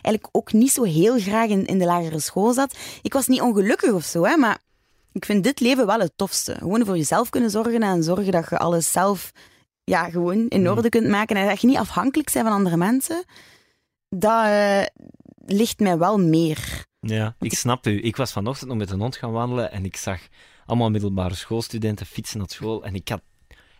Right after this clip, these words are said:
Speaker 2: no way een nostalgisch gevoel.
Speaker 1: Nee.
Speaker 2: Ik dacht echt zo, "Goh, daar ben
Speaker 1: Ja.
Speaker 2: ik toch vanaf."
Speaker 1: Ja.
Speaker 2: <laughs>
Speaker 1: Ja, totaal. O-, maar ook gewoon omdat dat, dat wel in mijn karakter ligt of zo. Als kind, ik was ook een super aanhankelijk kind bij mijn ouders.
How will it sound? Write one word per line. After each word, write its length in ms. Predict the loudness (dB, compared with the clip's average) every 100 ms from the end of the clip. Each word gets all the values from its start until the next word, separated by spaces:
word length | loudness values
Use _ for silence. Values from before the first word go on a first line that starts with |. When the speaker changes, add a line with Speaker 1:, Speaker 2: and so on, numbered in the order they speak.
| -4
Speaker 2:
no 480 | 0 2 4 2 0
way 320 | -2 -2 -4
een 80 | -4
nostalgisch 580 | -8 -4 -2 -2 -2
gevoel. 240 | -4 0 2
Speaker 1:
Nee. 140 | 4
Speaker 2:
Ik 60 | 2
dacht 240 | 0 -2
echt 180 | -4 -4
zo, 240 | -2 -2 -2 -10 -20 -20 -20 _ _ _
"Goh, 500 | -16 -12 -12 -14 -12 -10 -8
daar 100 | -4
ben 80 | -2
Speaker 1:
Ja. 80 |
Speaker 2:
ik 60 | -2
toch 140 | -4
vanaf." 360 | -8 -10 -12 -16 -16 -4
Speaker 1:
Ja. 280 | 0 0 -2
Speaker 2:
<laughs> 160 | -6 -12 -12 -8 -8 _ _
Speaker 1:
Ja, 220 | 0 2
totaal. 560 | 0 -2 0 0 2 2
O-, 100 | 2
maar 140 | 2 2
ook 180 | 0 0
gewoon 260 | 2 4
omdat 200 | 6 4 2 -10 -20 -20 _
dat, 200 | -2 0
dat 200 | 2 -2 -2 -8
wel 240 | 0 2 4
in 60 |
mijn 120 | 4 2
karakter 520 | 2 0 -4 -2 0
ligt 180 | 0 0
of 60 |
zo. 80 | -2
Als 220 | 0 -2
kind, 240 | 0 0 0
ik 120 | -2
was 420 | -2 0 2 2 2
ook 180 | 2
een 120 | 2 2
super 400 | 2 2 0 -4
aanhankelijk 540 | -4 -4 -4 -4 -2
kind 280 | 0 0 0
bij 100 | -4
mijn 140 | -4
ouders. 540 | -2 -4 -6 -10 -12